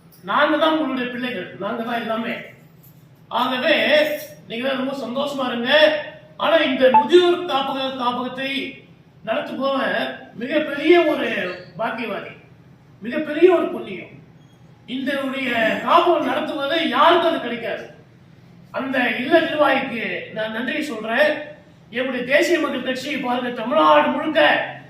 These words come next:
எங்களுடைய மாநில தலைவர் டாக்டர் சீனிவாசனுடைய பிறந்தநாள் விழா சிறப்பாக கொண்டாடப்படுகிறது. அதே சமயத்தில்,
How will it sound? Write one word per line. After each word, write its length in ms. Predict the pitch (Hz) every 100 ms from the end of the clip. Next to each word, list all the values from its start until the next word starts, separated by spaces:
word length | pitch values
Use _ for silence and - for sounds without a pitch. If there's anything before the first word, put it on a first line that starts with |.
| - - -
எங்களுடைய 440 | 240 247 240 240 214 185 - - 175
மாநில 340 | 220 302 294
தலைவர் 460 | 277 262 262 254 - - -
டாக்டர் 320 | 220 240 247
சீனிவாசனுடைய 720 | 311 311 311 277 262 240 233 226
பிறந்தநாள் 440 | 226 262 254 240
விழா 240 | 240 277 311 - - - - - -
சிறப்பாக 600 | - 240 302 294 294 294
கொண்டாடப்படுகிறது. 880 | 269 254 247 247 233 240 226 214 302 330 - - - - - -
அதே 260 | - 302 320
சமயத்தில், 720 | 320 269 277 269 269 311 330